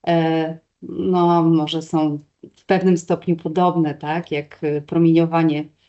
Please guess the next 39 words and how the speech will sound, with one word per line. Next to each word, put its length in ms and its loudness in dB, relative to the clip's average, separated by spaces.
jonizujące, 1000 0
tak, 280 -10
to, 180 -12
to, 180 -10
to, 120 -6
co 180 -8
mamy, 220 -2
to 120 -10
promieniowanie 580 -2
kosmiczne 500 -8
na, 220 -6
na, 200 2
na 140 2
stacji. 580 -8
E, 440 2
więc, 360 2
e, 220 4
myślę, 320 2
że 100 -2
tutaj 360 2
ważne 300 2
jest 140 -4
po 80 -6
prostu, 540 -4
żeby 260 0
dowiedzieć 420 2
się 80 -2
jak 140 -2
najwięcej 720 2
o 80 -4
tym, 280 -2
co 160 -2
się 200 -6
dzieje 300 4
w 60 -2
naszym 300 0
organizmie 540 0
w 80 -6
określonych 680 -2